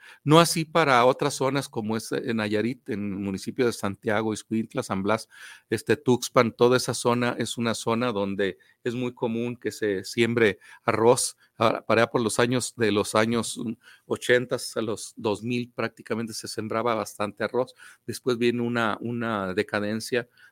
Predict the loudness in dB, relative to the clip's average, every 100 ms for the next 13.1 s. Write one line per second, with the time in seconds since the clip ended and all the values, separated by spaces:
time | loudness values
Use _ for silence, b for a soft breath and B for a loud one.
0 | -8 0 2 2 0 0 -2 -2 -8 -2
1 | 0 0 -2 -8 -6 -4 -2 -2 -4 -4
2 | -6 -6 -6 -6 -4 -4 -4 -10 B B
3 | -14 -2 0 0 0 0 0 -2 -4 0
4 | -2 -2 -4 -2 -4 -4 -10 b b b
5 | -4 -4 -6 -8 -8 -8 -6 -8 -6 -6
6 | -4 -4 -4 -6 -6 -8 -6 -2 -4 -6
7 | b b b 0 2 0 -2 -2 -4 -2
8 | 0 0 -2 0 4 6 6 4 2 0
9 | 2 0 -2 _ b b 2 6 6 2
10 | -8 -2 -2 4 4 8 6 6 2 2
11 | 2 4 4 4 2 2 -2 -2 2 4
12 | 4 2 B B 0 2 0 0 6 6